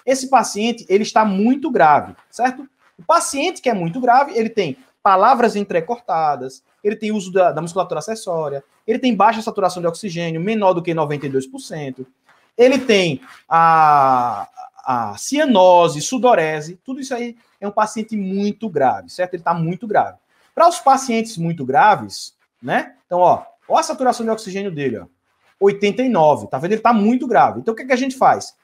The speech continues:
Antigamente, se existia a indicação, né, da intubação orotraqueal de cara. O paciente era muito grave. Então, pacientes muito graves,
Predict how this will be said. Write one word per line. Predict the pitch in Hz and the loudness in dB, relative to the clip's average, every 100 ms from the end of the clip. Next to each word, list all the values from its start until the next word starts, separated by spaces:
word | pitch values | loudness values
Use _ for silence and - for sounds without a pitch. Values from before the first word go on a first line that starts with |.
| _ _ _ _ _ 302 | _ _ _ _ _ 0
Antigamente, | 403 381 202 135 151 233 202 - - _ _ | 0 2 0 0 0 0 -2 -8 -20 _ _
se | - 240 | -8 -6
existia | 269 - 214 220 240 | -4 -6 -4 -2 -2
a | 226 | 0
indicação, | 220 233 254 254 185 170 190 269 - | 0 0 0 0 -2 -2 -2 -4 -10
né, | 135 151 - _ - | -6 -6 -8 _ -2
da | 143 170 | 2 4
intubação | 247 254 226 220 - 170 | 2 2 2 2 2 0
orotraqueal | 185 202 220 220 202 | 0 0 -2 0 -4
de | 247 | -4
cara. | - 151 - - | -2 -2 -2 -6
O | |
paciente | 135 - 139 | -6 -6 -8
era | 143 | -6
muito | 135 131 | -6 -8
grave. | - 92 - | -8 -10 -10
Então, | - | -10
pacientes | 208 285 294 254 | 0 2 2 -2
muito | 269 302 | -2 -2
graves, | 320 302 311 320 - | 4 4 4 0 -10